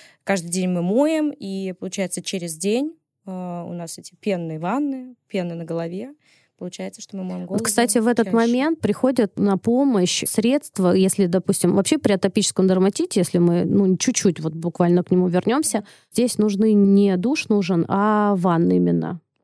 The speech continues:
Speaker 2: Э, почему? Потому что, кроме того, что нужно увлажнение такое, как будто это широкий какой-то водоем, э, кроме того, когда, э, включаем душ, вот эти вот струйки тоненькие, они начинают работать как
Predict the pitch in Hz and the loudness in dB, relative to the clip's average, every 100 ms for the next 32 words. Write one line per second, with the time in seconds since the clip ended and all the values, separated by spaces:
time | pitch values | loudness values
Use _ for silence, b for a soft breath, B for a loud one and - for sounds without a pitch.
0 | - 180 185 175 185 - 190 247 233 185 | -8 -2 0 0 -4 -2 0 0 -2 0
1 | 185 196 - 185 180 B B B 214 214 | 2 2 0 -2 -2 B B B 0 2
2 | 208 202 202 202 - 196 208 196 190 180 | 2 2 2 2 2 2 2 2 2 4
3 | 190 185 214 208 190 170 185 202 180 - | 4 2 2 4 4 2 0 0 -2 0
4 | 175 - 185 180 190 180 175 180 185 180 | -4 -2 -2 0 2 2 2 2 2 2
5 | 180 - 185 180 175 170 180 185 208 285 | 2 0 0 0 0 0 2 2 2 0
6 | 349 B B B 180 190 247 240 190 196 | -2 B B B -2 2 2 2 2 2
7 | 214 196 185 202 208 190 - 190 180 180 | 2 2 0 2 2 2 2 2 2 2
8 | 180 - 208 202 214 196 196 247 330 - | 0 2 2 2 2 2 2 2 0 -4
9 | - B B 190 196 185 185 185 - 262 | -10 B B 0 0 0 0 0 0 0
10 | 302 330 214 - 202 180 170 175 175 185 | 0 0 0 2 4 4 2 2 0 0
11 | 190 233 240 - 208 196 180 214 202 - | 2 2 0 0 0 2 0 2 0 0
12 | 196 196 | -2 -4